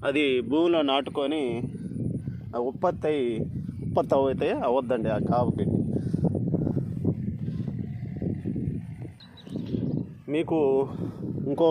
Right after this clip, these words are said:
జాతి కలుపు మొక్క అయితే చూపిస్తాను. ఇది వచ్చేసి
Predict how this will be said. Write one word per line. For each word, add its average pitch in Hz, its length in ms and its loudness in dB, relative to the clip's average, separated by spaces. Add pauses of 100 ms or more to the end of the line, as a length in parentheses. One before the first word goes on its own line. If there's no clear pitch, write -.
జాతి 156 340 4
కలుపు 160 280 2
మొక్క 139 220 2
అయితే 139 220 2
చూపిస్తాను. 135 600 0 (3250)
ఇది 135 140 0
వచ్చేసి 202 460 2